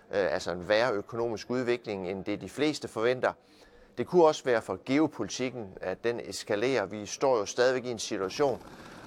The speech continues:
hvor vi har krig i, øh, Europa, altså, øh, Rusland, der har invaderet,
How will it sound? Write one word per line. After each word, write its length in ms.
hvor 200
vi 120
har 320
krig 460
i, 180
øh, 180
Europa, 400
altså, 260
øh, 720
Rusland, 420
der 100
har 360
invaderet, 640